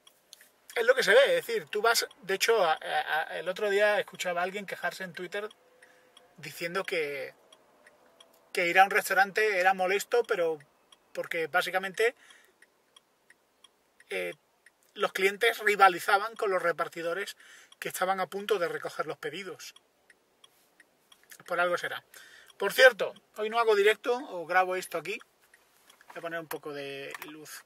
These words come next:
para que me veáis. Amantes del ciberpunk. Amantes del ciberpunk. Netflix ha sacado una serie que llevaba mucho tiempo deseando ver.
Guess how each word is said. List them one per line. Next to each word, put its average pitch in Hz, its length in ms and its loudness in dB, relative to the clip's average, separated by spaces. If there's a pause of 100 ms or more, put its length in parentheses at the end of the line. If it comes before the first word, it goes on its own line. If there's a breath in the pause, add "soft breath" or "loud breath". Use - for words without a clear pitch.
(160)
para 151 220 -8
que 139 120 -14
me 139 120 -12
veáis. 151 440 -8 (1800 soft breath)
Amantes 285 680 2 (120)
del 190 320 0
ciberpunk. 180 720 2 (1500)
Amantes 220 440 2
del 202 140 -4
ciberpunk. 147 640 -6 (720 soft breath)
Netflix 247 640 -2
ha 226 120 0
sacado 190 360 2
una 180 200 -4
serie 220 440 -4 (320 loud breath)
que 165 160 -8
llevaba 180 500 2 (120)
mucho 185 680 -2
tiempo 185 560 -8
deseando 170 800 -8
ver. - 260 -10